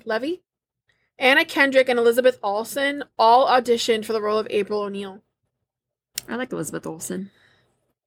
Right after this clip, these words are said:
Speaker 1: <clears throat>
Speaker 2: She's everywhere now, though, 'cause
Speaker 1: And
Speaker 2: of
Speaker 1: I think
Speaker 2: Scarlet Witch.
Speaker 1: Yeah, for real. I think that, um, the Foot Clan looked very similar to the movies from the eighties and the nineties.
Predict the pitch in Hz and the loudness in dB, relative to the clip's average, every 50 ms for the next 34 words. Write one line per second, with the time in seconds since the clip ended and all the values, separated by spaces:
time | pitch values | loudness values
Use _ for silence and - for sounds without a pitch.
0 | _ _ _ _ - - - - 311 320 302 - - - - 233 240 220 - - | _ _ _ _ -2 0 2 4 4 4 4 2 2 0 0 0 0 0 -2 -2
1 | - - 156 226 240 - - - 104 104 113 117 131 147 147 - - - 98 143 | 0 2 4 4 4 2 0 -2 -4 -6 -10 -10 -12 -14 -14 -14 -14 -14 -14 -14
2 | 160 - _ _ - - - 185 240 320 311 311 370 - 403 466 175 160 156 151 | -16 -18 _ _ -18 -10 -4 -2 0 2 2 2 2 2 2 2 2 2 0 -4
3 | - - - 160 156 - - - - - - _ _ _ _ _ _ _ _ - | -6 -6 -8 -10 -10 -10 -10 -12 -12 -12 -14 _ _ _ _ _ _ _ _ -4
4 | 247 214 208 190 196 185 - - 202 202 190 190 190 196 196 - _ - 294 339 | 0 4 4 4 4 2 -2 -4 -4 -2 -2 -2 -2 -4 -6 -8 _ 0 0 0
5 | 370 - 523 605 - - - 480 440 415 403 359 339 330 302 269 - 247 277 277 | 2 2 0 -2 0 2 4 4 6 6 6 6 6 4 2 0 2 2 2 2
6 | 269 - - - - 240 247 254 254 - - 330 330 339 339 349 302 254 208 202 | 2 -2 -8 -2 2 2 2 2 0 -4 -4 0 2 2 2 2 0 -2 0 2
7 | 233 247 254 254 - 254 262 262 254 262 247 - - 254 233 240 233 247 262 262 | 4 4 4 2 0 2 4 4 4 2 0 -2 0 0 2 4 4 4 4 4
8 | 254 - 262 233 226 220 220 214 214 220 220 - 233 226 220 220 214 220 208 208 | 2 0 -2 -2 -2 0 -2 0 0 -2 -2 -2 -2 -4 -2 -2 0 0 0 0
9 | 202 202 202 196 190 190 202 208 208 226 254 277 294 | 0 -2 -2 -2 -2 -2 -4 -4 -4 -4 -4 -4 -4